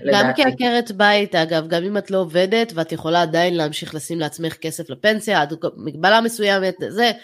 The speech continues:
Speaker 2: כמובן דברו עם אנשי מקצוע, אבל
Speaker 1: כן,
Speaker 2: באמת,
Speaker 1: בדיוק.
Speaker 2: כן יש לעשות את זה, ואני אומרת, את הדברים האלה, לא חושבים עליהם,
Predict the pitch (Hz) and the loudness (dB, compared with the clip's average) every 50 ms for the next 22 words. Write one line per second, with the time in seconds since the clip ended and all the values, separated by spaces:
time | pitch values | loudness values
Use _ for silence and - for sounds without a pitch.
0 | - - - _ _ - 185 165 170 190 185 175 170 165 175 190 185 180 165 160 | -20 -20 -20 _ _ -6 -4 0 0 0 0 0 -2 0 0 0 0 0 -2 -2
1 | 190 170 170 165 - - 302 294 294 - - 175 165 175 165 147 - - - - | -2 -2 -4 -4 -4 0 2 4 4 4 2 2 2 0 0 -2 -2 -8 -20 -20
2 | - - 285 - - - 170 185 175 180 202 226 247 247 - - _ - 226 214 | -14 -10 -8 -8 -6 0 2 2 4 4 4 4 2 2 -2 -14 _ -2 0 0
3 | 220 233 247 226 220 208 - 208 247 254 220 262 214 202 196 214 220 214 - 170 | 0 0 0 0 -2 -2 -4 -6 -6 -4 -4 -2 -2 -2 -4 -4 -6 -8 -10 -10
4 | 170 185 180 190 233 240 233 233 214 196 190 180 185 214 - - 240 - 208 240 | -4 -2 0 0 2 4 4 4 4 4 4 4 4 2 2 0 -2 -2 -2 0
5 | 247 247 240 240 233 226 226 226 220 | 2 4 4 4 4 4 2 2 0